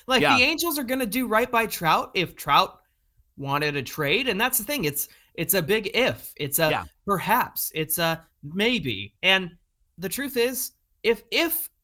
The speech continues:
Speaker 1: Trout did request a trade, then of course the Angels should work
Speaker 2: Yep.
Speaker 1: that out with
Speaker 2: Yeah.
Speaker 1: him and, and, and deal him because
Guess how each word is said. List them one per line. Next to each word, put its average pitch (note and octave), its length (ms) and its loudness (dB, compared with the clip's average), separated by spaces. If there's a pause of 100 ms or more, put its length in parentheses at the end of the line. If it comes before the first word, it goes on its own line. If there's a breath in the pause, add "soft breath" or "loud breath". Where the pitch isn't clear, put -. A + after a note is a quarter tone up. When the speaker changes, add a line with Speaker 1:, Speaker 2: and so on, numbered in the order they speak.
Speaker 1:
Trout C#4 400 0 (160)
did C#4+ 220 -2
request C4+ 440 -4
a G3+ 40 -10
trade, A3+ 580 -4 (600)
then F4+ 340 -6 (280)
of - 140 -8
course G4+ 300 0
the F#3+ 120 -2
Angels C#3 340 0
should B2+ 400 -2 (200)
work C#3+ 220 -2
Speaker 2:
Yep. G3+ 100 0
Speaker 1:
that A#2 120 -2
out G#2 220 -2
with A#2 180 -12
Speaker 2:
Yeah. G3+ 180 4
Speaker 1:
him A#2 80 -2
and, A2 260 -8
and, C3+ 320 -2
and C#3+ 240 -6
deal A#2+ 340 -8
him A2 180 -8
because C#3+ 440 -4